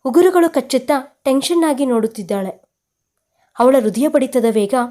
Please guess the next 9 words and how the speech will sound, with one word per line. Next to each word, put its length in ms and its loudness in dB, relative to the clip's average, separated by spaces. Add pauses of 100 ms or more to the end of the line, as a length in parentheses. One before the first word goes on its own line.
(360)
ಅವಳಿಗೆ 380 4
ಕೇಳಿಸುವಷ್ಟು 640 -2
ಜೋರಾಗಿ 540 -2
ಹೊಡೆದುಕೊಳ್ಳುತ್ತಿದ್ದರೆ, 1120 -4 (560)
ಎದೆಯ 280 2
ಮೇಲೆ 260 2
ಕೈ 220 -2
ಇಟ್ಟುಕೊಂಡು, 800 -4 (280)
"ಸಾಕ್ಷಿ, 680 -6